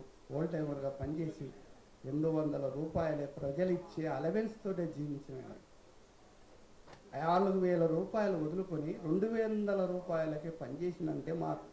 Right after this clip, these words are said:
నా కొడుకు గమనించండి. అంటే మా నాన్నకు డబ్బు మీద ఆశ లేదు, మా నాన్నకు మా మీదనే ఆశలు ఉన్నాయి.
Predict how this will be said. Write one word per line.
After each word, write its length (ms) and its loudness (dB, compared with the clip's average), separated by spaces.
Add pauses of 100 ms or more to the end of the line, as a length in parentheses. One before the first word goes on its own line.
(160)
నా 100 -2
కొడుకు 300 -2
గమనించండి. 640 0 (640)
అంటే 160 4
మా 160 6
నాన్నకు 400 4
డబ్బు 220 2
మీద 220 6
ఆశ 260 0
లేదు, 280 0 (800)
మా 140 6
నాన్నకు 480 6
మా 240 4
మీదనే 420 8
ఆశలు 340 6
ఉన్నాయి. 240 4